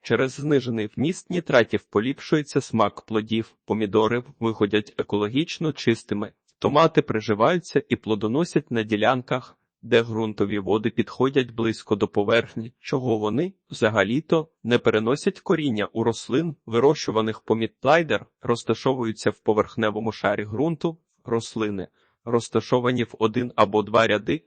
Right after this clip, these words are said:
отримують більше світла і поживних речовин, що обумовлює їх стійкість до примпогоди і кращий імунітет, практично повністю відсутні бур'яни, в міжряддях грядки стаціонарні, з місця на місце щорічно не переносяться,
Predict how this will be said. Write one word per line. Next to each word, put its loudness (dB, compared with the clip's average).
отримують -2
більше -4
світла -4
і -2
поживних -2
речовин, -2
що 0
обумовлює 0
їх -4
стійкість -6
до 4
примпогоди 0
і -8
кращий 0
імунітет, -2
практично -2
повністю 0
відсутні -6
бур'яни, -4
в -8
міжряддях 0
грядки 2
стаціонарні, -2
з -10
місця 2
на 2
місце -6
щорічно -2
не -2
переносяться, -2